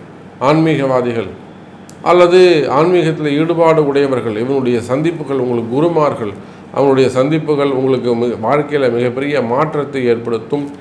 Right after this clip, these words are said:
ஒரு மிகப்பெரிய நல்ல பேரை உங்களுக்கு ஏ-, ஏற்படுத்தி கொடுக்க போகுது என்பதுதான் சிறப்பு உண்மை. உங்க வாழ்க்கையில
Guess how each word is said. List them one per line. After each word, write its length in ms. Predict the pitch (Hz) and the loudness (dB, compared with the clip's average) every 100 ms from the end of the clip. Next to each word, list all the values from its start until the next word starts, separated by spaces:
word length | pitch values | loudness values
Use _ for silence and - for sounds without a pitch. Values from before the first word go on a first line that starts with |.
| - - - - - | -20 -20 -20 -8 -2
ஒரு 140 | 123 | 0
மிகப்பெரிய 680 | 123 139 139 156 170 190 190 | 2 0 2 0 0 0 -2
நல்ல 420 | 147 139 196 214 | 0 0 2 2
பேரை 300 | 190 175 175 | 4 4 4
உங்களுக்கு 440 | 160 143 139 147 | 4 2 0 0
ஏ-, 220 | 135 131 | 2 2
ஏற்படுத்தி 400 | 131 135 143 123 | 0 0 -4 -4
கொடுக்க 260 | 120 120 120 | -4 -2 -2
போகுது 480 | 113 113 113 107 104 | -2 -2 -2 -4 -4
என்பதுதான் 520 | 104 104 104 127 147 - - - - | -4 -4 -2 0 -2 -6 -18 -20 -20
சிறப்பு 640 | - 147 165 160 160 127 | 0 2 2 0 -4 -4
உண்மை. 520 | 131 139 147 165 139 - - - - - - - - - - - - | 0 2 2 0 -4 -10 -18 -20 -20 -20 -20 -20 -20 -20 -20 -20 -8
உங்க 180 | 123 135 | 0 4
வாழ்க்கையில 600 | 127 147 151 151 156 226 | 6 4 4 0 0 -2